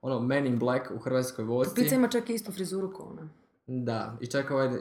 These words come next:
Speaker 1: ja znam zašto hrvatski ti, eh, vojni, ratni,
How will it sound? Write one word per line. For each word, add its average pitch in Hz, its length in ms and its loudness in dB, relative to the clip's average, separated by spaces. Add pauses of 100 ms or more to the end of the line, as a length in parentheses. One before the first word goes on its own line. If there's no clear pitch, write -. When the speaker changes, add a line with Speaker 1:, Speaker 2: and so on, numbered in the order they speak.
(120)
Speaker 1:
ja 139 120 -2
znam 175 120 -2
zašto 170 260 0
hrvatski 143 520 -6
ti, 127 420 -6
eh, 110 280 -2 (400)
vojni, 117 600 0
ratni, 110 720 -4